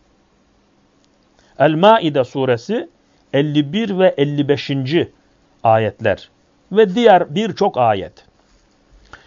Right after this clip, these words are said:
Yine Yüce Allah Celle Şanuhu şöyle buyurmaktadır. Ey iman edenler! Eğer küfrü imana tercih ediyorlarsa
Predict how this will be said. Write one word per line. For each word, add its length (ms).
Yine 260
Yüce 260
Allah 300
Celle 300
Şanuhu 600
şöyle 380
buyurmaktadır. 800
Ey 420
iman 280
edenler! 500
Eğer 460
küfrü 500
imana 640
tercih 640
ediyorlarsa 1120